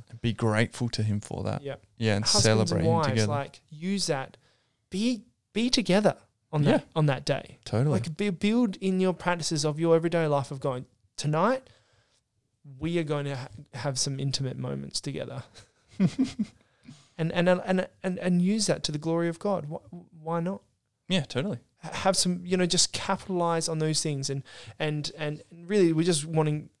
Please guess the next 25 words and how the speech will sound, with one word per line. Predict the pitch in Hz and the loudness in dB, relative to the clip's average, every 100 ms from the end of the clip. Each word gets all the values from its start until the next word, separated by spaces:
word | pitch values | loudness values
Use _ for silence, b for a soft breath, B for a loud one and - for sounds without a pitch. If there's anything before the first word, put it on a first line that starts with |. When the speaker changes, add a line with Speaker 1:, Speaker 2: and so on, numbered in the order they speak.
| _ | _
Speaker 2:
encouraging | 147 196 208 170 | -10 -4 -2 -2
you | 143 | -2
to | |
reorient | 139 156 208 202 190 180 170 156 156 | -4 -2 0 4 4 4 2 -2 -2
your | |
life, | 143 135 127 - - | -2 -2 -4 -8 -2
more | 156 175 180 | 4 6 6
of | 156 | 4
your | 143 131 | 0 -4
life, | 127 113 123 - | -8 -12 -16 -12
to | - | -8
be | 143 143 | -4 -4
looking | 143 147 - 156 151 | -4 -4 -2 -2 -4
at | 147 | -6
the | 143 | -8
goodness | - 151 143 147 139 | -2 0 2 0 0
of | 131 123 | -2 -8
God | 127 123 135 | -6 -6 -8
that | 131 - | -12 -12
he | - | -12
has | 71 | -14
given | - 69 71 | -14 -14 -14
to | - | -14
us. | 71 69 - - 110 | -14 -10 -12 -12 -10
Speaker 1:
Yeah. | 110 120 | -4 -4